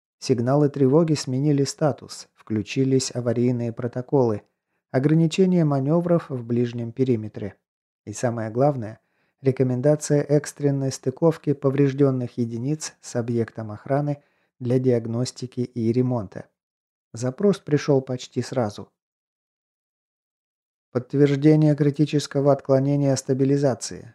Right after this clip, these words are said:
Приказ на немедленную стыковку с командным центром. Окно шесть минут".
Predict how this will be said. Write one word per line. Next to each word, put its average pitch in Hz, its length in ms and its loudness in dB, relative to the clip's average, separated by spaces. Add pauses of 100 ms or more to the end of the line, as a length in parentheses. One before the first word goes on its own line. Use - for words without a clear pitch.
(140)
Приказ 135 580 0
на 131 140 -4
немедленную 135 640 0
стыковку 139 640 -2
с - 100 -10
командным 131 640 -4
центром. 120 480 -6 (300)
Окно 131 480 -2
шесть 131 360 -2
минут". 139 380 -2